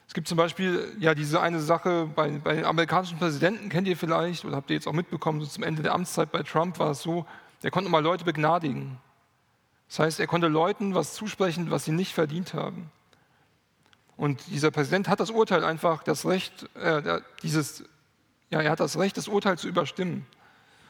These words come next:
Und unser Urteil heißt, nicht bei Gott zu sein, sondern im Feuersee zu sterben.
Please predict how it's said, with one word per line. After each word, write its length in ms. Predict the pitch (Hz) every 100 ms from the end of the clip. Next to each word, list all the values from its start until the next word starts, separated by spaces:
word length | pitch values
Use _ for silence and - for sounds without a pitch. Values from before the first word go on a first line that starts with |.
| - -
Und 100 | -
unser 260 | 220 208
Urteil 640 | 180 226 - 151 180 185 143
heißt, 640 | 147 175 202 - - - _ _ _ _ _ _ _ _ _ _
nicht 260 | 156 214 -
bei 140 | 170
Gott 220 | 156 180
zu 80 | -
sein, 540 | 151 147 151 196 208 190 _ _ _ _ _ _ _ _
sondern 260 | - 170
im 140 | 156 147
Feuersee 460 | 175 170 151 151
zu 120 | 147 147
sterben. 600 | - - - 175 143